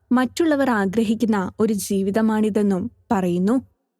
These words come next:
പ്രണവിനോട് ക്രഷാണ് എന്നല്ല എന്ന് പറയുകയാണ് നടി ശാലിൻ സോയ. "ആ വ്യക്തിയെ എനിക്കിഷ്ടമാണ്. സിനിമയിൽ പ്രണവ് എത്തുന്നതിനു മുന്നേയുള്ള ഇഷ്ടമാണ്.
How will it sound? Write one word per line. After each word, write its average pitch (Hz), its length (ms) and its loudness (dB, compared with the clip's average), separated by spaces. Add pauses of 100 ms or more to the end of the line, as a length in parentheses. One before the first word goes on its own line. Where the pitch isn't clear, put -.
(140)
പ്രണവിനോട് 311 580 2
ക്രഷാണ് 247 640 0
എന്നല്ല 226 640 2 (180)
എന്ന് 220 280 2
പറയുകയാണ് 196 1000 0
നടി 208 400 0
ശാലിൻ 180 500 0
സോയ. 185 420 -2 (640)
"ആ 294 120 4
വ്യക്തിയെ 233 600 0 (120)
എനിക്കിഷ്ടമാണ്. 196 1000 -2 (100)
സിനിമയിൽ 185 580 -2
പ്രണവ് 190 400 -2
എത്തുന്നതിനു 196 520 -2
മുന്നേയുള്ള 190 720 0 (100)
ഇഷ്ടമാണ്. 196 600 -2